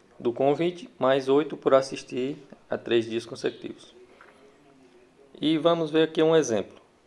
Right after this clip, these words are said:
Hoje, se eu, se o meu amigo que eu indiquei vincula meu código, eu ganho dez reais, só por e-, por ele vincular meu código. Se ele passa três dias assistindo,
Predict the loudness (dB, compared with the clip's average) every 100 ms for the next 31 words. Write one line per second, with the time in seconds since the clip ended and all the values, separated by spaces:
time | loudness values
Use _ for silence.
0 | _ _ _ _ _ 6 8 8 4 -6
1 | -16 -20 _ _ -20 -2 4 4 2 -6
2 | -20 -18 -2 0 2 4 6 6 4 -2
3 | -2 -2 -2 -4 -2 0 0 -4 0 2
4 | 4 2 2 4 4 2 -12 _ _ _
5 | _ _ _ _ _ _ _ -2 0 4
6 | 2 4 4 4 6 6 6 0 -14 -20
7 | _ 0 0 4 8 8 8 4 0 2
8 | 4 2 0 2 2 2 0 0 0 -2
9 | -12 -20 _ -20 -20 _ _ -6 2 4
10 | 4 8 8 8 2 2 0 2 2 4
11 | 2 0 -8 -4 -4 -4 -8